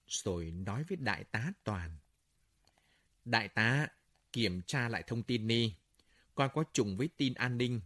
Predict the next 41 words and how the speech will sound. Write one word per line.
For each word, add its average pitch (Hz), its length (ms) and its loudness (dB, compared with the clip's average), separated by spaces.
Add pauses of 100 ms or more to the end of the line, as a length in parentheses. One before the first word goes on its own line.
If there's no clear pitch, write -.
do 120 360 -2
Bộ 123 340 0
Tổng 87 220 -2
Tham 120 180 -4
mưu 120 100 0
cung 113 280 0
cấp 160 200 0
không. 101 260 -4 (1200)
Theo 127 140 4
Moa, 120 420 2 (520)
nếu 127 200 8
trung 147 160 -2
đoàn 110 220 2
ba 139 120 2
mươi 135 120 2
mốt 151 240 2
cộng 101 240 0
quân 135 220 4
còn 107 200 0
hoạt 104 300 -2
động 101 220 -4
khu 135 220 0
vực 101 200 -2 (160)
Tây 135 200 2
Nam 127 280 -2
Quảng 85 260 -4
Nam, 113 260 2 (640)
thì 107 80 2
hướng 127 280 4
chúng 190 160 -2
đột 117 200 2
nhập 104 180 0
xuống 160 380 0
và 104 260 0
rút 107 240 0
lui 135 320 4 (440)
sẽ - 220 -4
là 131 100 0
con 113 200 -4
đường 87 200 -2
đi. 110 280 0